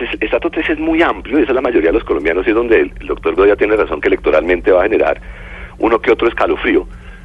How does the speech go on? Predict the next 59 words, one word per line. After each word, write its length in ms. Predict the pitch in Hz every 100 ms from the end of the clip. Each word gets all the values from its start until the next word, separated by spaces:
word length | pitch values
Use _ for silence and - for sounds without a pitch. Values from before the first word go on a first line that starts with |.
| -
y 80 | -
por 160 | - 76
eso 160 | 73
si 60 | 113 -
se 100 | 82
lo 120 | 78
vende 260 | 82 87
uno 220 | 101 101 104
estratégicamente 720 | - 71 78 90 80 65 -
como 180 | 101
lo 60 | 69
está 220 | - 73
vendiendo 380 | 76 90 90 95
él, 200 | 92 90
de 80 | 95
decirles 420 | 78 80 76 82
que 140 | -
les 160 | 80 -
va 140 | 87
a 40 | 85
costar 360 | 104 - 101
más 260 | 101 95 95
el 80 | 104
alimento, 560 | 95 95 73 71 90 90 - - -
y 80 | -
no 100 | 85
les 160 | 82 92
dice 300 | 101 98 -
que 100 | 101
le 80 | 73
van 160 | 76
a 60 | 87
dar 320 | 87 85 87 - -
educación 440 | 95 95 78 - 76
de 80 |
calidad 300 | - 90 73
en 60 | 73
el 60 | -
colegio 260 | - 87
a 20 |
sus 160 | 92 -
hijos, 180 | - - - - - - -
y 60 |
que 120 | - 85
la 100 | 78
coquita 360 | - - -
de 60 | 101
los 140 | 95
hijos 180 | 82 92
se 60 | 90
la 100 | -
pueden 220 | - 82
ahorrar 380 | 90 71 69 64
porque 340 | 73 - 78 67
el 100 | 71
Estado 380 | 78 - 76 90
va 80 |
a 20 | -
responder, 460 | 95 - 69 -